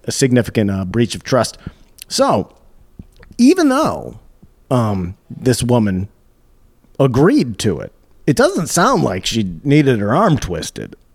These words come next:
It sounded, I mean, she said very openly, "I'd do anything for that." And he said, "Well, you can do this." And she said,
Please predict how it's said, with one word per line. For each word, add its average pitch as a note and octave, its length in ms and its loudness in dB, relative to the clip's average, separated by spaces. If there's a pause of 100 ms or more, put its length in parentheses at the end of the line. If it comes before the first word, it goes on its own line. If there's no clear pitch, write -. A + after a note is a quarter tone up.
It - 100 -4
sounded, F#3 540 0
I C#3 40 0
mean, C#3+ 220 4
she D4 280 4
said B2 680 0 (160)
very F3+ 440 2
openly, G2 600 -2 (720)
"I'd D#3 380 -2
do F#3 300 4
anything F3 760 4
for B2+ 300 2
that." F#2+ 480 -4 (140)
And B2+ 160 4
he G3 180 4
said, A#2+ 460 0
"Well, A#2+ 280 2
you C#3+ 220 4
can D3 200 2
do D3 240 4
this." D#3+ 500 0
And A#2+ 280 2
she E3 200 4
said, A#2+ 380 2